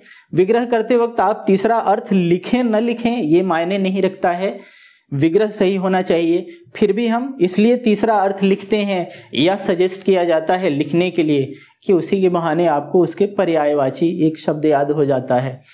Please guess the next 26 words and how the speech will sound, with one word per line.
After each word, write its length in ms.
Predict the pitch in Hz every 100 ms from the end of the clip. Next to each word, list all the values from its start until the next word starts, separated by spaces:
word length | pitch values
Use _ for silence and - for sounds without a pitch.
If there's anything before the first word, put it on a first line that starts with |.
| - - _ 214
तो 280 | 233 262 -
ये 220 | 170 214
होता 300 | 190 196 202
है। 160 | 202 269
बाकी 340 | 160 143 147 190
तुल्य 300 | - 160 156
योग 280 | 175 202 -
आपने 340 | 156 156 170
देख 260 | 160 151 151
ही 60 | 190
लिया, 220 | 202 254
जो 140 | 185 196
सहवाचक 600 | 185 147 123 123 175 -
शब्द 280 | 202 180 190
होते 260 | 196 214
हैं, 240 | 208 240 269 - - 147
व्यतिहार 560 | 151 147 165 156 165
यानी 320 | 151 143 247 - - 131
घात 420 | 127 127 147 -
प्रतिघात 560 | 170 175 175 180 190 -
सूचक 420 | 196 190 226 226 - - -
अर्थात 640 | 139 139 143 156 - - -
लड़ाई 480 | 131 131 143 151 196
झगड़े 380 | 143 135 131 147
से 240 | 143 220 - -
संबंधित 720 | - - 117 120 123 180 -